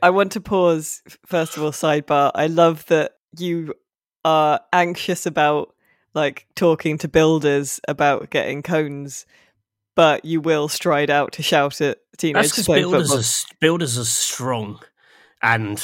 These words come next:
Speaker 2: you know, they're <laughs> hardy. They've had, like, a lot of, you know, they've been carrying bricks for, like, twenty years, so they're, like, big.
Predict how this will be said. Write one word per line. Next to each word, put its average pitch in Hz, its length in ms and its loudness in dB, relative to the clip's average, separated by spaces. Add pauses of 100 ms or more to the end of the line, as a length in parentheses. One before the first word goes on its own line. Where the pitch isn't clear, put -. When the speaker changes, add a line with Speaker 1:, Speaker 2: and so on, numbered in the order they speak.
(140)
Speaker 2:
you 104 80 -8
know, - 420 0
they're - 120 0
<laughs> - 0 -
hardy. 117 560 -2
They've 117 240 -2
had, 135 240 0
like, 120 240 -2
a 131 80 0
lot 127 280 -2
of, - 440 -10
you 127 160 -6
know, 113 100 -4
they've 117 160 -6
been 135 140 -2
carrying 127 420 4
bricks 123 480 -4
for, - 80 -6
like, 107 160 -8
twenty 110 260 -4
years, 107 320 -2
so - 140 -6
they're, 110 220 -2
like, 110 200 -6
big. 104 320 -2